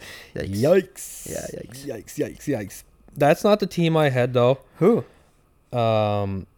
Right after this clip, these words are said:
Speaker 2: the Colorado Avalanche.
Speaker 1: Oh, yeah, yeah.
Speaker 2: Oh, yeah. If it was so easy, why didn't you know?
Speaker 1: Well, I was gonna say, but I thought maybe you'd go kind of
Speaker 2: Off the
Speaker 1: in
Speaker 2: board a little, but th-,
Speaker 1: Yeah.
Speaker 2: there's not really many teams that were off the board.
Speaker 1: No.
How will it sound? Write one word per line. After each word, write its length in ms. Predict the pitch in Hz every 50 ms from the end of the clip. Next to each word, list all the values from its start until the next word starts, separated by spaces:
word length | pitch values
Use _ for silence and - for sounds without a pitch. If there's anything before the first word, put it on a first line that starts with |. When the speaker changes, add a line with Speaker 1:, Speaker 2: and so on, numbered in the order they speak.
| _ -
Speaker 2:
the 80 | - 101
Colorado 500 | - - 123 139 143 139 139 135 123 113
Avalanche. 640 | 101 95 98 92 90 87 85 - - - - - - -
Speaker 1:
Oh, 180 | - 113 110
yeah, 320 | 107 - - - 131 139 135 - _ -
yeah. 240 | - - - - 160 - _ _ _ -
Speaker 2:
Oh, 220 | 131 131 123 117
yeah. 300 | 110 101 92 90 87 104 - _ _ _ _ _ _ - -
If 120 | - 120 139
it 20 |
was 140 | 143 147 143 -
so 240 | - 175 160 135
easy, 220 | 131 143 143 123 120
why 160 | 117 120 123
didn't 160 | 127 123 123 -
you 60 | 110
know? 240 | 104 113 123 107 - - _ -
Speaker 1:
Well, 160 | 131 131 131
I 60 | 131
was 100 | 135 135 131
gonna 220 | - 160 156 143
say, 220 | 131 - 123 120 120
but 100 | 120 120
I 160 | 120 120 123
thought 440 | 117 - - 131 127 131 131 - 110
maybe 260 | 120 120 120 123 117
you'd 160 | 113 120 117 -
go 220 | - 117 117 113
kind 240 | 113 - 120 113 113
of 120 | 107 - - _ _ _ _ _ -
Speaker 2:
Off 200 | 113 107 104 110
the 80 | - 120
Speaker 1:
in 80 | 104 104
Speaker 2:
board 220 | 98 98 107 113
a 20 |
little, 220 | 123 123 135 147 165
but 120 | 160 156
th-, 120 | 147 165 165
Speaker 1:
Yeah. 360 | 160 156 147 139 131 123 110
Speaker 2:
there's 120 | 160 156
not 220 | 160 180 190 190 180
really 320 | 190 185 180 170 165 135 -
many 280 | - 139 151 151 147
teams 260 | 143 - 156 151 147 135
that 100 | 139 135
were 160 | 135 131 127
off 200 | 131 139 139 -
the 80 | 127
board. 440 | 107 92 - 98 127 208 254 - - - - - - _ _ _ _ _ _ _ _ _ _ _ _ _ _ -
Speaker 1:
No. 360 | - - - - - - -